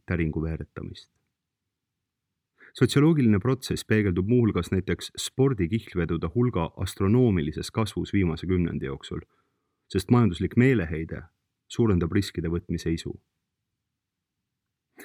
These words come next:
Sama mentaliteeti võib märgata ka asjaolus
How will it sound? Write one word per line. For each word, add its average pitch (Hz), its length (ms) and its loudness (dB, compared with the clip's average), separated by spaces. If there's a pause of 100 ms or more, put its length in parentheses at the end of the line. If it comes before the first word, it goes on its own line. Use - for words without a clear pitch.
(160)
Sama 151 240 6
mentaliteeti 117 800 4
võib 95 160 2
märgata 110 380 2
ka 113 140 2
asjaolus 73 500 -4